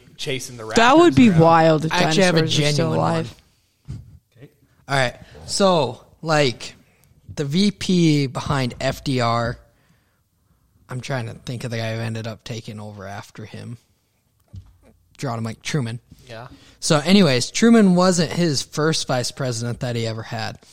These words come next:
Speaker 3: His first vice president was, uh, more, like, agriculturally based
Speaker 1: Yeah.
Speaker 3: vice president. And so then there, the election at the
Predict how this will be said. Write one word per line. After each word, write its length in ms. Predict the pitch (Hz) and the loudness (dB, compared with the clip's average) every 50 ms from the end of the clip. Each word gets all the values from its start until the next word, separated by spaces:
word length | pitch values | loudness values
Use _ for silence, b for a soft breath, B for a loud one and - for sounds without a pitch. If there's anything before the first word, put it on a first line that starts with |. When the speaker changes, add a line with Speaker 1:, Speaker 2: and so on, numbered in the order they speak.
| b b b - | b b b -10
Speaker 3:
His 160 | 127 120 - | -8 -8 -6
first 360 | - - 185 190 180 - - | -2 0 2 2 2 0 0
vice 280 | - 143 123 123 - - | -2 -2 0 -2 -2 -4
president 440 | - 143 139 139 127 143 135 120 | -2 -2 -2 0 0 -2 -4 -4
was, 380 | 120 127 127 127 123 117 - 123 - - _ _ _ _ _ _ _ _ _ _ _ _ _ _ | -4 -2 -2 -2 -2 -4 -6 -8 -12 -16 _ _ _ _ _ _ _ _ _ _ _ _ _ _
uh, 380 | - 131 123 120 117 113 117 117 - - | -2 -2 0 0 -2 -2 -4 -6 -8 -10
more, 320 | 127 131 135 131 131 131 | -6 -4 -2 -2 -2 -2
like, 280 | 123 113 110 - _ - | -2 -4 -6 -8 _ -10
agriculturally 1040 | 117 120 123 127 123 - - 123 123 127 - - - 131 127 123 123 123 123 110 120 _ _ _ _ _ | -8 -8 -8 -8 -10 -10 -12 -12 -12 -12 -12 -12 -10 -10 -8 -8 -8 -8 -10 -12 -14 _ _ _ _ _
based 460 | - 117 110 120 120 - - - - _ _ _ _ _ | -12 -10 -8 -8 -8 -8 -8 -10 -10 _ _ _ _ _
Speaker 1:
Yeah. 140 | 107 107 101 110 | -20 -20 -20 -14
Speaker 3:
vice 320 | - 127 117 120 - - | -10 -8 -8 -6 -6 -8
president. 600 | - - - 117 117 120 131 135 147 156 165 - b b b b b b b | -8 -10 -10 -10 -8 -6 -6 -4 -4 -4 -6 -8 b b b b b b b
And 240 | - 127 143 139 131 | -8 -4 -4 -4 -2
so 320 | - - - 147 139 135 | -2 0 0 2 2 2
then 200 | 127 139 139 139 143 | 0 0 0 2 2
there, 260 | 139 131 127 123 123 - - - - | 0 0 0 -2 -6 -8 -14 -12 -8
the 120 | 139 127 | -4 -4
election 400 | 123 120 131 135 - - - 151 | -2 -2 -2 -2 -2 -2 -2 -2
at 180 | 131 117 - - | -2 -2 -4 -6
the 120 | 123 | -8